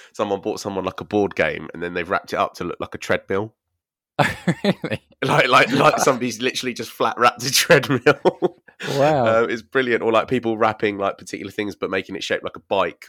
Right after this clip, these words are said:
Speaker 1: or something <laughs> like that. It's been absolutely brilliant. But yeah, that, that's quite cool, actually, to be fair. Like, it, it's true, like, you, you, you, like, even mum and dad with me, like, when I was younger, they turn around and fill boxes with, like,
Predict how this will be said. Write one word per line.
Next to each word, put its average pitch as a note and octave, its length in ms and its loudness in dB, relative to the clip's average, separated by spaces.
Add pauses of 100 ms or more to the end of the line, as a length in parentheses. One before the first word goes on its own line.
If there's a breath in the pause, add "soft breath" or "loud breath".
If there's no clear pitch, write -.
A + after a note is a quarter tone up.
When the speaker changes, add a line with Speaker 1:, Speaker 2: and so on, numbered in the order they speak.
Speaker 1:
or F2 80 -10
something A#2 400 -4
<laughs> - 0 -
like A2 180 2
that. F#2+ 200 0
It's F2+ 100 -12
been A2 160 -6
absolutely - 460 -12
brilliant. F2 500 -10 (440 soft breath)
But G2 100 -6
yeah, F2+ 180 -8
that, G#2 220 -2
that's G#2 220 -4
quite F2+ 300 -6
cool, D#2 240 -12
actually, D#2 320 -16
to D#2 120 -20
be D#2+ 100 -18
fair. B1 320 -16 (320)
Like, G2+ 320 -2
it, G#2+ 120 -8
it's G2 280 -8
true, G2 300 -4
like, D2+ 240 -10 (460)
you, G2 220 -16
you, F#2+ 140 -14
you, F#2+ 180 -10 (180)
like, G2 200 -10 (100)
even F2 300 -12 (180)
mum F#2 220 -6
and E2 100 -12
dad E2+ 220 -2
with E2 140 -10
me, F2 200 -4
like, D#2 180 -4
when D#2 100 -6
I D#2+ 40 -4
was D#2 180 -10
younger, E2+ 260 -6
they D#2 140 -6
turn E2 260 -4
around D#2+ 300 -4
and D2+ 140 -14
fill D#2 160 -8
boxes - 460 -12
with, D#2+ 160 -16
like, D2 300 -14